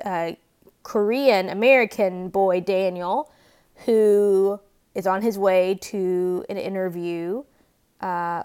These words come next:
for college. He is the same age as Natasha, and he doesn't want to be a doctor, which is what he is being told he's supposed to be, because that's what you do when you are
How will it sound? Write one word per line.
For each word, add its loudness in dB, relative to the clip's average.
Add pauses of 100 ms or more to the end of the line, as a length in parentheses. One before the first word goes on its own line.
for 0 (760)
college. -2 (340)
He 0
is -2
the -8
same -4
age -4
as -6 (480)
Natasha, -2 (440)
and -4
he -4
doesn't 0
want 2
to -4
be 2
a 0
doctor, 0 (480)
which -2
is 0
what 0
he -4
is -6
being -2
told -2
he's -4
supposed 4
to -4
be, -4
because -6
that's -6
what -2
you -4
do 0
when -2
you -2
are -2